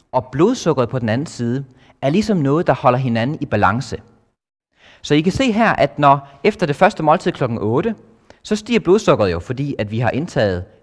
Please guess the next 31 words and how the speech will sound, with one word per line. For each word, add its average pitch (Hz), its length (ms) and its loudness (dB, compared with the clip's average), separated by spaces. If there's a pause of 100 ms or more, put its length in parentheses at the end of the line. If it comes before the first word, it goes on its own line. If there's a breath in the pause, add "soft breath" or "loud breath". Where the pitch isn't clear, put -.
et 95 140 -6
måltid, 135 400 -2
og 95 180 -2 (120)
sukkeret 135 480 -2
fra - 140 -10
maden 123 280 2
går 113 80 -2
over 110 180 2
i - 60 0
blodet. 170 480 -2 (540 soft breath)
Så 202 200 2
får 117 540 2 (140)
bugspytkirtlen 147 640 0
instruktion 110 580 -4
om 104 160 0
at 80 80 -6 (120)
producere 107 320 -4
insulin. 123 440 -2
Den 123 120 -4
producerer 117 380 -4
insulin. 120 560 -4 (260 soft breath)
Cellerne 170 420 2 (100)
får 127 140 -4
besked 110 300 -4
på 120 180 -4
at - 60 -6 (100)
optage 185 440 0
sukkeret 160 360 2
igen 151 220 -2
fra 151 100 -12
blodbanen, 143 520 -2